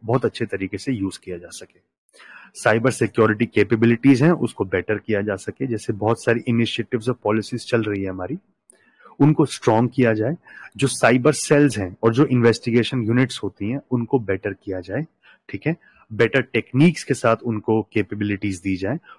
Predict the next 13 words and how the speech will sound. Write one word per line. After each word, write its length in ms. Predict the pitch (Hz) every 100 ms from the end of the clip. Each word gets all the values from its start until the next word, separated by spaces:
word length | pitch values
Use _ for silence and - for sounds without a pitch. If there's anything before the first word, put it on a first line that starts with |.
| -
और 160 | 160 175 -
capability 640 | 170 185 156 147 123 147 117
enhancement 600 | 95 98 92 - 143 180 _ _ -
उनकी 240 | 104 135
बढ़ाई 280 | 113 92 90
जाए। 180 | 90 - _ _ _ _ _ _ _ _ _ _ _ _ _ _ _ _ _
ये 100 | 113
आपने 460 | 98 92 - 165 175 -
ethics 360 | 107 143 - 117
अगर 160 | 110
पढ़ी 260 | 104 98 98
है 120 | 98
आपने, 280 | 92 -